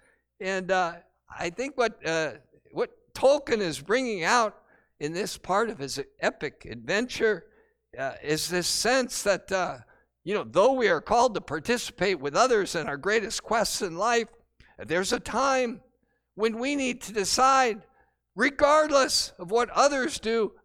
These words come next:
I am going to do what's right. I'm gonna choose the right path,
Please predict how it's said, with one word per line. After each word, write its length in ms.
I 220
am 180
going 260
to 140
do 500
what's 320
right. 420
I'm 200
gonna 180
choose 500
the 120
right 340
path, 380